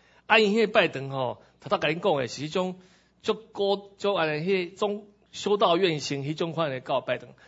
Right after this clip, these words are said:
所以伊嘛有一个 pipe organ，是啊，像咱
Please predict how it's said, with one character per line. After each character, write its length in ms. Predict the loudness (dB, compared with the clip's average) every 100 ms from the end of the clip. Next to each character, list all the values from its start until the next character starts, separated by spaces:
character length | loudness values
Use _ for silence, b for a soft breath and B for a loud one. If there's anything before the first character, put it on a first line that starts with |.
| b
所 180 | 0 2
以 100 | 2
伊 20 |
嘛 140 | 2 0
有 80 |
一 140 | 0 -2
个 100 | -4
pipe 240 | 2 2
organ， 540 | 2 -2 -2 -4 -8 -8
是 60 |
啊， 220 | -10 -10 -16
像 160 | -10 -4
咱 340 | -4 -4 -8